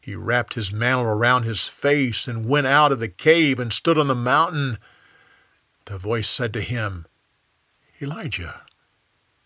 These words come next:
what are you doing here?" "Lord, I worked for you with all my heart,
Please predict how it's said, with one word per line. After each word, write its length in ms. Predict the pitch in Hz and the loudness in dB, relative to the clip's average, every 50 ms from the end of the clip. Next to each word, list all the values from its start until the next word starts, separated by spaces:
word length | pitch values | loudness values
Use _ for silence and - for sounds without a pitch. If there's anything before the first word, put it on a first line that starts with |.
| _ _ _ _ _ _ _ _ | _ _ _ _ _ _ _ _
what 300 | - 107 120 135 127 - - - | -10 -8 -6 -6 -8 -10 -12 -10
are 100 | 117 104 | -8 -8
you 180 | 98 101 107 | -6 -6 -8
doing 420 | 98 - 107 117 147 135 113 101 90 | -6 -6 -6 -6 -4 -4 -6 -6 -8
here?" 520 | 82 92 95 87 92 87 78 73 73 - _ _ _ _ _ _ _ _ _ _ _ _ _ _ _ _ _ _ _ _ _ _ _ _ _ _ _ _ _ _ _ _ | -10 -10 -10 -10 -8 -10 -10 -12 -14 -16 _ _ _ _ _ _ _ _ _ _ _ _ _ _ _ _ _ _ _ _ _ _ _ _ _ _ _ _ _ _ _ _
"Lord, 380 | - 131 123 117 117 113 110 - - _ _ _ _ _ _ _ _ _ _ _ _ _ _ _ _ _ _ - | -4 0 2 4 4 2 2 -2 -14 _ _ _ _ _ _ _ _ _ _ _ _ _ _ _ _ _ _ 2
I 120 | 143 143 | 2 2
worked 340 | 135 117 127 147 160 160 - | 4 4 6 6 4 4 2
for 200 | - - 156 139 | -2 0 0 2
you 220 | 127 135 147 151 | 2 2 2 4
with 200 | 143 135 123 - | 4 2 2 2
all 440 | - - 156 147 151 160 165 160 156 | 0 4 6 6 6 6 6 4 2
my 300 | 143 139 139 139 147 151 | 2 2 2 2 2 0
heart, 680 | 139 - - - 139 139 131 123 113 110 107 - - - | 0 -4 -4 -8 -8 -6 -6 -6 -8 -8 -8 -10 -16 -18